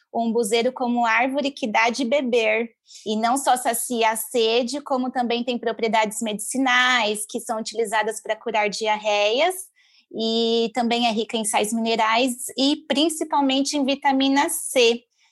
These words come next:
É, o, o sabor dela, né, do, do fruto, é um fruto pequenininho,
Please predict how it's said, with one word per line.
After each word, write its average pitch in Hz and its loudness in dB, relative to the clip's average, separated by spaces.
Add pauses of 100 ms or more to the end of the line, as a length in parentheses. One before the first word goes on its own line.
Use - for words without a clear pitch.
É, 214 4
o, 220 2
o 208 -2
sabor 240 4
dela, 214 2
né, 226 -6
do, 214 -4
do 202 -4
fruto, 254 -2
é 220 4
um 220 -6
fruto 226 -2
pequenininho, 254 0